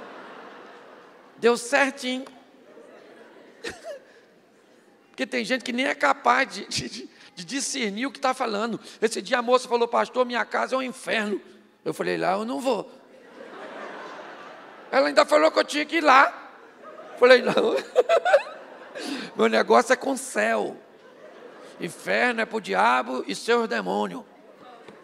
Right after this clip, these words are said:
Aí ela olhou, <laughs> como quem disse, "Que que eu sou?" A senhora já deu o título pra senhora mesmo.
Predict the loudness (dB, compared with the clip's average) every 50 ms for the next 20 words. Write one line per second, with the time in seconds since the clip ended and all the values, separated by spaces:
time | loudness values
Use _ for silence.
0 | -20 -20 -20 -20 -20 -20 -12 -6 -4 0 0 2 2 4 2 2 2 2 4 6
1 | 6 6 6 4 2 -4 -16 -12 -2 0 2 2 2 -2 -6 -10 -18 -20 -20 -16
2 | -14 -12 -12 -8 -2 0 0 0 0 -2 -2 -2 -2 -6 -10 -8 -6 -6 -6 -4
3 | -4 -4 -6 -6 -6 -6 -4 -4 -4 -4 -8 -14 -20 -20 -20 -20 -20 -20 _ _
4 | _ _ _ -20 -20 -20 -20 -20 -20 -20 -20 -20 -20 -20 -20 -20 -20 -20 -20 -20
5 | -18 -8 -6 -6 -6 -2 -2 0 0 2 0 0 0 0 0 0 0 0 0 -2
6 | -4 -6 -6 -6 -6 -4 -6 -4 -2 -4 -4 -4 -4 -4 -2 -2 -2 -2 -4 -6
7 | -6 -8 -8